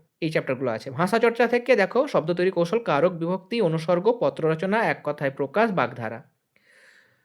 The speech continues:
গদ্য থেকে তিনটে এমসিকিউ, কবিতা থেকে তিনটে এমসিকিউ, ব্যাকরণ থেকে পাঁচটা এমসিকিউ, গদ্য থেকে এক নম্বরে তিনটে প্রশ্ন, কবিতা থেকে তিনটে প্রশ্ন এক নম্বরে, ব্যাকরণ থেকে এক নম্বরে পাঁচটা, সহায়ক পাঠ থেকে এক নম্বরে দুটো। দুই নম্বর প্রশ্ন দেখো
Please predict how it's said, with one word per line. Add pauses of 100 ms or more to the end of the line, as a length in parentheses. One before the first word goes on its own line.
(120)
গদ্য
থেকে
তিনটে
এমসিকিউ,
কবিতা
থেকে
তিনটে
এমসিকিউ,
ব্যাকরণ
থেকে
পাঁচটা
এমসিকিউ, (200)
গদ্য
থেকে
এক
নম্বরে
তিনটে
প্রশ্ন,
কবিতা
থেকে
তিনটে
প্রশ্ন
এক
নম্বরে,
ব্যাকরণ
থেকে
এক
নম্বরে
পাঁচটা,
সহায়ক
পাঠ
থেকে
এক
নম্বরে
দুটো। (1160)
দুই
নম্বর
প্রশ্ন
দেখো